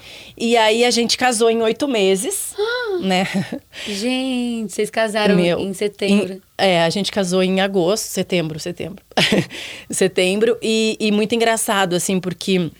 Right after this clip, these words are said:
Speaker 1: eu nem sei como, em qual momento da vida a gente falou que a gente ia casar.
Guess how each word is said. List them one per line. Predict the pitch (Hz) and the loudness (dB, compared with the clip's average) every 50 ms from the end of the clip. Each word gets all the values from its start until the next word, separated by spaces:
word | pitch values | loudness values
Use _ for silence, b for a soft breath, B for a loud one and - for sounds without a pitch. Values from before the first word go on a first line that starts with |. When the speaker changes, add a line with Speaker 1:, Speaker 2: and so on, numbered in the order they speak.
| _ - | _ -2
Speaker 1:
eu | 196 208 | 0 2
nem | 214 233 | 2 2
sei | 240 - 285 254 | 2 0 -2 -4
como, | - - 220 190 185 202 220 | 0 2 2 2 4 2 0
em | 202 | 0
qual | - - 185 185 | 0 0 0 2
momento | 196 196 190 180 185 - 185 | 2 0 0 0 -2 0 -2
da | 196 | -2
vida | 180 180 175 180 | 0 0 0 0
a | |
gente | 170 185 175 - | -2 -2 -6 -6
falou | - 175 | -8 -10
que | - - | -10 -8
a | - | -8
gente | 180 175 - | -8 -6 -6
ia | 180 175 | -6 -8
casar. | - - 185 165 156 151 143 151 - - | -6 -8 -6 -4 -4 -4 -4 -6 -8 -12